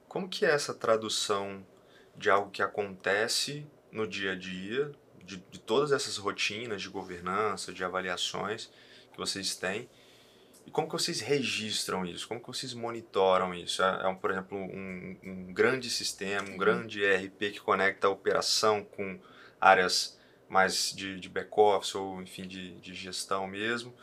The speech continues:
Speaker 1: E porque são, são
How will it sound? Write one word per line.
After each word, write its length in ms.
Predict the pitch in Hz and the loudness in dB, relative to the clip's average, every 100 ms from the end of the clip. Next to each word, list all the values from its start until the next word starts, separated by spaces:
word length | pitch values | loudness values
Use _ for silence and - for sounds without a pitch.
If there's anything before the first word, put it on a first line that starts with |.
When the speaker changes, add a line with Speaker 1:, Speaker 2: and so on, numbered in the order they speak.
| - - - - _ | -20 -20 -20 -20 _
Speaker 1:
E 840 | 101 101 104 101 101 98 95 90 85 - _ _ _ _ _ _ _ | -8 -6 -4 -4 -6 -6 -8 -8 -12 -18 _ _ _ _ _ _ _
porque 260 | - - 139 | -12 -6 -2
são, 240 | - 147 | 0 0
são 180 | - | 6